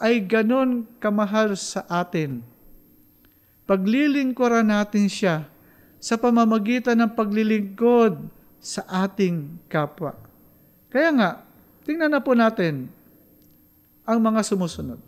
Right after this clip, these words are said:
Tatlo ito na puro bless the Lord. Bless the Lord,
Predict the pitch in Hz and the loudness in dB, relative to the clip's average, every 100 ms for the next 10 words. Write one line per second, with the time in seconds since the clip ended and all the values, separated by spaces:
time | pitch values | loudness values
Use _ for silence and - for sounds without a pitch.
0 | - _ _ _ _ _ _ 233 233 247 | -20 _ _ _ _ _ _ -2 0 2
1 | 254 247 220 240 196 - - 190 - 226 | 2 2 0 0 0 -2 -6 -6 0 2
2 | 220 185 143 196 175 - - - 165 151 | 2 0 2 2 2 -4 -14 -6 -4 -2
3 | 143 123 - - - - - 143 214 254 | -4 -8 -14 -20 -20 -20 -10 -2 0 0
4 | 202 233 226 233 240 254 208 | 0 2 4 4 4 4 0